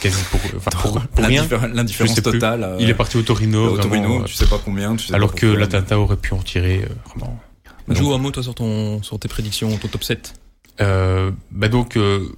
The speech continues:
Speaker 1: moi, je veux vraiment faire la différence entre prédiction et favori. Donc, on voit que je mets là, par contre, le Milan, euh, avant le, le Napoli. Parce que oui, je pense que le Milan, comme l'a expliqué, euh,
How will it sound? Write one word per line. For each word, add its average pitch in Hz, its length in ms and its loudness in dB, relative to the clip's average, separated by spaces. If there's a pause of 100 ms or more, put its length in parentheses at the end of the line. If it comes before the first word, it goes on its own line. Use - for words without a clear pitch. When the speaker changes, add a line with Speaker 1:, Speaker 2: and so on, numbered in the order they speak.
(520)
Speaker 1:
moi, 139 100 2
je 127 120 2
veux 120 60 2
vraiment 120 260 2
faire 117 120 0
la 107 80 4
différence 113 340 0
entre 107 220 0 (340)
prédiction 113 540 -2
et 110 60 -6
favori. 107 500 -2
Donc, 113 380 -2
on 107 60 -4
voit 110 180 -2
que 104 260 -2
je - 160 -4
mets 107 280 0 (100)
là, 107 140 2
par - 160 0
contre, - 340 -2
le 104 120 2
Milan, 107 380 0 (380)
euh, 98 380 -2
avant 104 480 2
le, 92 260 2
le 95 140 -2
Napoli. 101 480 0 (640)
Parce - 180 0
que - 80 2
oui, 127 240 2
je - 120 -8
pense 139 220 0
que - 80 2
le 98 160 2
Milan, 98 320 0
comme 98 220 -4
l'a 92 60 -2
expliqué, 98 580 -6
euh, - 280 -8